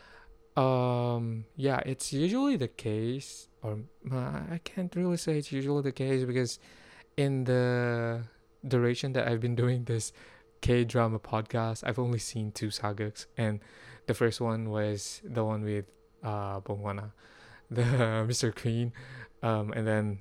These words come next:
this one. So I, I could only, uh, use <laughs> these two as reference. But in general, I, I would say that in most K-dramas, and maybe it's a Korean culture,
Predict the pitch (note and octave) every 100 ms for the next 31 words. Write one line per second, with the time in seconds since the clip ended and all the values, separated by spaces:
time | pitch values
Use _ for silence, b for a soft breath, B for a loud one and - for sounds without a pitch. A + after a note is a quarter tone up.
0 | - A#2 A2+ B2 B2 C3+ b b b b
1 | - - A2+ G2+ - B2 B2 A2+ - _
2 | - B2+ - C3+ C#3+ C#3 C3+ - b b
3 | _ A#2+ A2+ A2 A2 A2+ - - - C3+
4 | A#2 A#2 - - B2 A#2+ A#2 A2 G#2+ G#2
5 | - G#2 G#2 - B B B A#2+ A2 -
6 | C3 B2+ A3 G#3+ G2+ A2+ - C3 A#2+ C3+
7 | D#3+ C#3+ A#2 A2 - B B B B -
8 | C3+ C3 B2 B2+ G3 - - G#2 G2+ G#2
9 | A#2 B2 - A#2+ D3 F3 D3+ - D3 -
10 | B2+ F3 F#3 - A#2+ - G#2+ G#2+